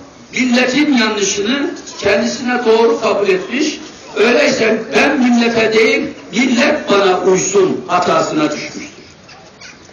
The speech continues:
Bunun işareti nedir? Bu Cenab-ı Allah'ın büyük bir lütfu ve Türkiye'nin geleceği açısından da hayırlı bir başlangıç olan on yedi Aralık'tır değerli vatandaşlar.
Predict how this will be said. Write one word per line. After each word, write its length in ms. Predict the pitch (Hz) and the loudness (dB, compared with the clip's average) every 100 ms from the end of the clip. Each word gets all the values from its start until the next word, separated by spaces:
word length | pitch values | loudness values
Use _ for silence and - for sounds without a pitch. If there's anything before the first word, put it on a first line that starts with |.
| - | -8
Bunun 240 | 240 240 240 | -2 2 2
işareti 560 | 233 - 330 - 233 | 2 0 -2 -4 -2
nedir? 460 | 202 156 190 240 - - - - - | 0 2 2 2 -2 -10 -18 -20 -10
Bu 120 | 220 | -4
Cenab-ı 400 | 214 214 208 196 | -2 0 0 2
Allah'ın 420 | 185 180 170 156 | 2 2 0 0
büyük 320 | 160 170 - 156 | 0 -2 0 0
bir 60 | |
lütfu 720 | 135 143 143 - 165 185 - - - - - - - - | 2 0 -2 -2 -2 -2 -4 -12 -18 -20 -20 -20 -16 -8
ve 120 | 147 | -6
Türkiye'nin 600 | 190 196 - 147 127 127 | -6 -8 -4 -2 -2 -2
geleceği 440 | 135 135 127 143 139 | 0 0 0 0 -2
açısından 640 | 117 - 127 123 110 104 | -4 -8 -8 -8 -6 -6
da 280 | 151 160 - - - | -6 -6 -8 -16 -16
hayırlı 480 | 147 143 139 135 135 | -8 -6 -4 -4 -4
bir 180 | 123 117 | -4 -6
başlangıç 580 | 117 - 127 120 123 123 | -8 -10 -10 -10 -10 -10
olan 280 | 107 131 156 - - - - | -8 -6 -8 -10 -16 -20 -4
on 340 | 165 160 127 113 | 0 2 0 -2
yedi 180 | 117 151 | -2 -2
Aralık'tır 720 | - 107 98 95 - 95 82 | -4 -4 -6 -8 -10 -10 -8
değerli 260 | 92 87 85 | -8 -8 -8
vatandaşlar. 680 | 80 73 78 76 - - | -10 -12 -14 -14 -16 -18